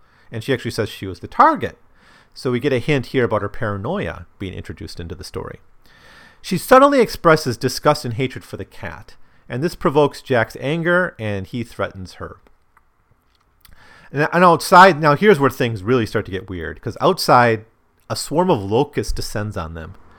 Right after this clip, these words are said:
They escape into the house, and Jack Hamilton comes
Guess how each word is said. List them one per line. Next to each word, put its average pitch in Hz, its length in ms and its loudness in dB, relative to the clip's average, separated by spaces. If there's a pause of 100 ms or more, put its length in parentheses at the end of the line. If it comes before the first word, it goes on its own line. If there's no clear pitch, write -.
(580)
They 131 120 4
escape 214 420 6
into 180 180 2
the 131 100 2
house, 120 380 2
and 107 180 -8
Jack 117 240 0
Hamilton 120 420 -4
comes 113 580 -6